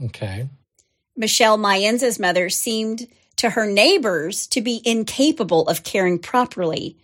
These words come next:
Speaker 2: for her home or her children.
Speaker 1: Yeah.
Speaker 2: Michelle and her younger sister were tormented by their classmates because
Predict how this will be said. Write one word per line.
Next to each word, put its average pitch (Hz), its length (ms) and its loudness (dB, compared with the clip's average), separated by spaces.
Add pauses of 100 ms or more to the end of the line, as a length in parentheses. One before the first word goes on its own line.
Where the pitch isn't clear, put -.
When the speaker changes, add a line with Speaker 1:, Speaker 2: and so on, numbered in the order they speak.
(180)
Speaker 2:
for 208 280 2
her 247 220 4
home 185 420 2
or 185 240 2
her 165 160 -4
children. - 600 -2
Speaker 1:
Yeah. 82 220 -10 (340)
Speaker 2:
Michelle 202 440 4
and 208 140 0
her 202 120 -2
younger 185 300 0
sister - 400 -4
were 165 160 -8
tormented 226 720 2
by 175 140 2
their 160 120 -2
classmates 196 560 -2 (280)
because 202 500 2